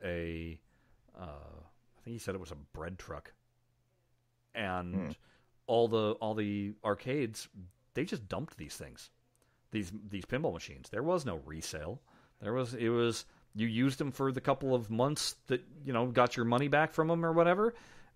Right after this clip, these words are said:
Speaker 1: And, hey, you gotta make
Speaker 2: You
Speaker 1: space, keep 'em, throw 'em to the dump. And rather than having them take 'em to the dump, he offered to come and pick 'em up.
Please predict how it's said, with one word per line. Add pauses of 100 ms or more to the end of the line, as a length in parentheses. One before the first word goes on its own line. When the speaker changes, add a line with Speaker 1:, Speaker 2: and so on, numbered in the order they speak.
Speaker 1:
And, (100)
hey,
you
gotta
make
Speaker 2:
You
Speaker 1:
space, (600)
keep
'em,
throw
'em
to
the
dump. (260)
And
rather
than
having
them
take
'em
to
the
dump,
he
offered
to
come
and
pick
'em
up.